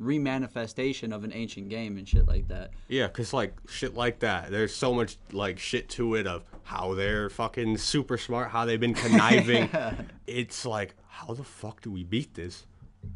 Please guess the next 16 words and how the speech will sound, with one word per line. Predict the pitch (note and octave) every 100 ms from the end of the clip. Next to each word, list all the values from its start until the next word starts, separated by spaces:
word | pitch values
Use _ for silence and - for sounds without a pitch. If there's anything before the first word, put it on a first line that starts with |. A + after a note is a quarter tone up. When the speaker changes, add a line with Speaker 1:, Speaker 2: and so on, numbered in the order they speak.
| - - - -
Speaker 2:
But | B2+
the | A#2+
heroes | A2+ A#2+ A2 G#2
find | - G#2 G#2 F#2+
a |
way, | G#2 A2 F#2+
which | F#2+ -
is | G#2 -
the | G#2+
good | - A2 F#2+
first, | A2 G2 - _
the | G#2
story | - A#2 G#2+
archetype | G#2 G2 G#2 G#2
of | G2 F2+
Speaker 1:
Yeah. | - G2+